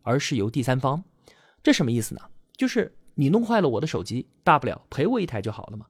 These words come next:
最多就是一台新手机的钱，明码标价没有问题。但是如果你开车撞断了我的一条腿，那你应该赔偿我多少钱呢？那我要的可不只是几百块钱，可能是几百万，甚至是几个亿。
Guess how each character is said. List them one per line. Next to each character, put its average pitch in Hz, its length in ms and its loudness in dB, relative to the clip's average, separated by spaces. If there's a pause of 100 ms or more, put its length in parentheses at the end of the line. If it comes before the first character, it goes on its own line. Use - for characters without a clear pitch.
(320)
最 214 220 2
多 180 280 2
就 190 160 4
是 160 160 0
一 123 60 0
台 117 160 -4
新 185 240 2
手 110 180 0
机 120 140 -4
的 117 100 -2
钱， - 200 -8 (200)
明 127 260 4
码 185 220 2
标 131 220 2
价 - 240 -6 (140)
没 139 100 0
有 190 100 4
问 131 160 0
题。 - 160 -12 (520)
但 320 120 2
是 262 120 0
如 220 160 2
果 269 100 0
你 226 100 4
开 160 280 -2
车 202 180 -2
撞 202 300 2
断 190 180 4
了 127 80 2
我 92 120 0
的 127 60 0
一 185 120 0
条 139 200 -2
腿， - 320 -6 (360)
那 226 100 8
你 151 160 4
应 160 120 4
该 160 140 2
赔 135 160 2
偿 135 200 -2
我 120 80 -2
多 139 140 0
少 120 140 -2
钱 82 200 -12
呢？ - 140 -16 (420)
那 330 140 4
我 202 140 8
要 135 180 6
的 - 240 -12
可 175 140 0
不 285 180 2
只 143 140 0
是 139 160 -2
几 143 160 -4
百 117 120 0
块 104 160 -6
钱， - 240 -16 (140)
可 - 180 2
能 156 140 2
是 208 160 0
几 165 240 -4
百 123 160 -2
万， 156 340 -4
甚 185 260 6
至 135 120 0
是 135 140 -4
几 - 180 -8
个 104 140 -4
亿。 160 240 -6